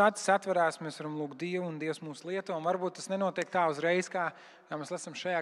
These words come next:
gadījumā, bet ir, arī mums ir daudz un dažādi piemēri, kur kāds cilvēks ir ieguldījis un veltījis laiku, un cilvēka dzīve tiek dziedināta, cilvēka dzīve tiek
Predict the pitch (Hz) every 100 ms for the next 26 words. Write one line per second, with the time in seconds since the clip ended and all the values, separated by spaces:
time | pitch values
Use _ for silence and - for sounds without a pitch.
0 | 170 170 165 165 160 143 - 135 - -
1 | - _ - 131 139 151 185 208 165 147
2 | 160 160 156 151 143 - 170 147 135 135
3 | - 135 131 _ - _ _ _ - -
4 | - 190 185 175 - 156 - 214 190 202
5 | 180 180 - 165 165 156 151 - 147 147
6 | 151 - - - - _ _ - 139 -
7 | 175 160 143 135 190 202 190 - 160 143
8 | 135 226 156 135 123 120 - - _ -
9 | _ - 165 160 143 143 196 196 180 180
10 | 165